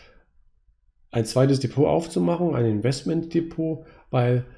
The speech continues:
hier dieses Cashflow-Depot, wo ich viel mit Aktienoptionen mache, da, ähm,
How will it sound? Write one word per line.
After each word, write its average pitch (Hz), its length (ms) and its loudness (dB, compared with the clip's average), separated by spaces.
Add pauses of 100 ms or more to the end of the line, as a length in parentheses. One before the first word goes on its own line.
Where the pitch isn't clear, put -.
(200)
hier 147 180 6
dieses 123 320 0
Cashflow-Depot, 131 1040 -2 (320)
wo 127 300 2
ich 131 220 -2
viel 135 140 0
mit 127 160 2
Aktienoptionen 135 880 -2
mache, 123 480 -2 (920)
da, 123 600 2
ähm, 127 520 4